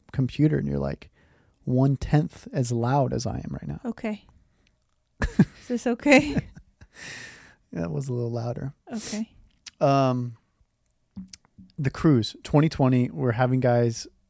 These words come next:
Speaker 1: and gals, it's a marriage cruise, um, come on a cruise. My goal, you know how much I love cruises. My goal is that guys will come on and we'll just, like,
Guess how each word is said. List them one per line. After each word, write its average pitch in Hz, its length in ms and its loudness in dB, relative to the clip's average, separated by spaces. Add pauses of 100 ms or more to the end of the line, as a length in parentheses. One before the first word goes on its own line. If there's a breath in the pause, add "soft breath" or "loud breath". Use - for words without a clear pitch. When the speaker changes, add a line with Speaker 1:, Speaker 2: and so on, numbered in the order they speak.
(200)
Speaker 1:
and 143 380 2
gals, 147 340 6
it's 117 120 -2
a 120 40 0
marriage 127 380 6
cruise, 117 420 -4 (460 soft breath)
um, 120 220 2
come 143 160 4
on 139 60 8
a 135 40 6
cruise. 127 220 4
My 143 340 8
goal, 143 280 8
you 151 180 6
know 170 100 6
how 135 100 4
much 120 200 2
I 113 60 0
love 110 200 -4
cruises. - 460 -8 (440 soft breath)
My 131 280 4
goal 120 440 6
is 120 120 2
that 123 180 0
guys 123 280 2
will 143 80 4
come 151 240 4
on 123 360 4 (480 soft breath)
and 123 340 0
we'll 147 100 4
just, 151 200 -2
like, 120 280 2